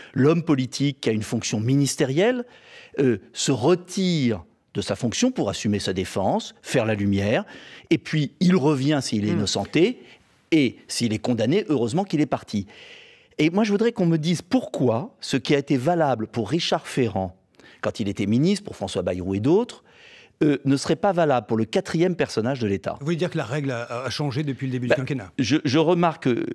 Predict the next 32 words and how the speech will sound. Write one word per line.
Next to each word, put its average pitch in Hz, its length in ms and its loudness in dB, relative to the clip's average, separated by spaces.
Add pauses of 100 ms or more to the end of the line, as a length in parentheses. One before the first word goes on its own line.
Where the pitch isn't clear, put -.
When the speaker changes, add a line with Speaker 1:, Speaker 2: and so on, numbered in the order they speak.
(160)
Speaker 1:
j'ai 117 180 2
repris 170 240 2
une 202 60 6
déclaration 151 440 2
parce 185 140 -4
que 131 100 -2
je 110 120 -2
veux 123 100 0
être - 140 -6
précis. 131 480 0 (260)
Speaker 2:
Ouais. 151 60 -2
Allez-y. 139 80 4
Speaker 1:
En 143 40 6
juin 165 340 4
deux 220 100 0
mille 185 100 2
dix-sept, 135 460 -2 (240)
monsieur 123 160 0
Castaner, 160 420 2
porte-parole 175 640 0
du 127 120 -2
gouvernement, 95 540 0
disait : « 139 460 -2
Le 151 300 4
Premier 214 460 0
ministre, 107 540 0 (920)
Édouard 120 240 0
Philippe, 104 300 -2
a 92 60 -2
fixé 185 340 0
une 175 100 4
règle. 82 380 -6